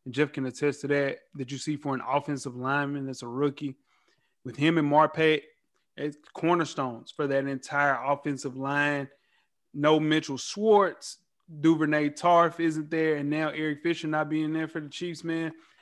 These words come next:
They are banged up. Bucs all the way with this one. Let's move right along to the defensive line. Weezy, who has the advantage and why on the defensive line?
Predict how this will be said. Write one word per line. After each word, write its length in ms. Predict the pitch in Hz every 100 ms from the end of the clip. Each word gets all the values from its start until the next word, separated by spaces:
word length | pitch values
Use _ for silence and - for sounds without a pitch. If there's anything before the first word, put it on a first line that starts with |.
| _
They 100 | 156
are 100 | 156
banged 460 | 127 147 151 147 143
up. 320 | 143 135 - _ _ 131
Bucs 360 | 143 151 147
all 340 | 127 131 131 123
the 80 | 123
way 300 | 127 127 110
with 180 | 117
this 260 | 123 123 -
one. 60 | _ _ _ _ - _
Let's 120 | 147
move 220 | 190 196
right 160 | 185 185
along 240 | 185 185 170
to 80 |
the 120 | 160 156
defensive 640 | 131 190 - 185 175 156
line. 420 | 160 175 147 - - _ _ _ _ _
Weezy, 320 | 151 156 156 160
who 140 | 185
has 160 | 175 151
the 120 | 160
advantage 420 | 147 160 170 160
and 100 | 160
why 120 | 170
on 140 | 170 165
the 60 |
defensive 440 | 160 170 160 135 143
line? 280 | 139 131